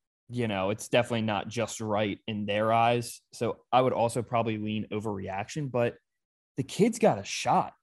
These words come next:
If he keeps it up and if he just steals all the attention and it fits the storyline that the voters want, I, I think there's a shot,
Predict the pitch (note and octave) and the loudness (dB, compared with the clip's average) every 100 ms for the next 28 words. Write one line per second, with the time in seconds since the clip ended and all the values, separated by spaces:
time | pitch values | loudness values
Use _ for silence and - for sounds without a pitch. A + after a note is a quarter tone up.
0 | _ A#2+ - G#3+ - F3 G3 - A#2+ A2+ | _ -8 0 0 0 0 0 2 4 6
1 | G3 - _ _ _ _ - C3+ B2+ E3 | 6 2 _ _ _ _ -2 0 0 0
2 | F3 E3+ - _ _ _ _ _ _ - | 2 2 0 _ _ _ _ _ _ -12
3 | - C#3 D3 C3+ C#3 C3+ B2 C3 C3 D3 | 0 4 4 4 4 2 0 -2 -4 -2
4 | B2+ A2+ F2+ - C#3+ - B2 - A#2 B2 | 0 0 -4 -4 -6 -4 -8 -4 -2 0
5 | B2 A#2+ B2 A#2+ A#2 A2 A2 A#2 A2+ G#2+ | 2 2 0 -2 -6 -4 -2 0 -2 -2
6 | G#2+ A#2+ C3+ _ _ _ _ _ _ _ | 0 0 -2 _ _ _ _ _ _ _
7 | _ _ _ - - - _ _ _ - | _ _ _ -14 -12 -14 _ _ _ -20
8 | _ _ _ - C#3+ - F3 F3+ D#3 D3+ | _ _ _ -12 -4 0 4 6 6 4
9 | - D#3 D#3 D#3 | 2 4 4 2